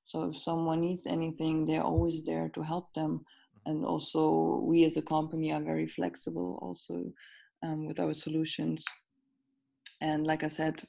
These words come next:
because we have space in the room, um, companies can easily grow with us. If they need more space, if they're expanding, we can give them a bigger office or even a whole, um, a whole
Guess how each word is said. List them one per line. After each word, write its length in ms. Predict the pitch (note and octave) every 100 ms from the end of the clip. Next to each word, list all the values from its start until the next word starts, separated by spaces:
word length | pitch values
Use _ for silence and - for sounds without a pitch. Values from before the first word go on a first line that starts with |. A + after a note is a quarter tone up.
| - - - -
because 280 | E3+ E3 D#3
we 120 | D#3+
have 220 | D#3 E3+ - - - _ -
space 500 | - - F3 E3+ E3+
in 160 | F#3 E3
the 80 | D#3
room, 380 | D#3+ E3 E3 E3+ - - - - _
um, 240 | D#3+ D#3 D#3+
companies 540 | D#3+ D#3+ D#3+ E3 D#3+
can 260 | - D#3+ D#3+
easily 340 | - E3+ E3 D#3+
grow 300 | D#3+ D#3 E3
with 220 | F#3+ G3
us. 300 | G3+ G#3 G#3
If 120 | E3+
they 120 | - E3
need 200 | E3+ E3
more 180 | F3 E3+
space, 380 | - F3 E3+
if 120 | E3+ D#3+
they're 160 | E3
expanding, 720 | E3 - E3+ E3 E3 D#3+ D#3+ - - - -
we 140 | E3
can 220 | D#3+ D#3+
give 180 | D#3+ D#3
them 140 | D#3 D#3
a 40 |
bigger 320 | D3+ D#3 D3+
office 500 | - D3+ D3+ D3+ D3
or 140 | E3+ -
even 600 | D#3+ C#3+ D3 D3 D#3 -
a 100 | -
whole, 520 | C#3 D3 D3 D3 D3 -
um, 380 | - - D#2+ - - - _ -
a 60 |
whole 220 | C#3+ D#3+